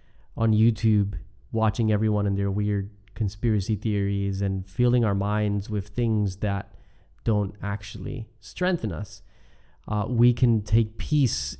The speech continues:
in what we know and what we don't know. We can have peace in what, in, in the order and the chaos. Um, and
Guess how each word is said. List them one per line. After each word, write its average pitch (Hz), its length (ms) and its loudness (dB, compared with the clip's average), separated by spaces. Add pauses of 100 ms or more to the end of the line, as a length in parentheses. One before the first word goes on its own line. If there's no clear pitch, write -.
(100)
in 113 420 0
what 117 280 -4
we 120 120 4
know 135 280 2
and 131 300 -2
what 101 200 -4
we 101 100 -4
don't 92 280 -6
know. 95 280 -14 (480)
We 113 180 -2
can 117 180 0
have 110 460 -2
peace - 520 -2 (420)
in 113 300 0
what, 117 340 -4 (1700)
in, 123 180 2
in 131 180 2
the 135 160 6
order 131 340 2
and 123 300 0
the 117 80 0
chaos. - 800 -12 (840)
Um, 104 340 -2
and 107 400 -2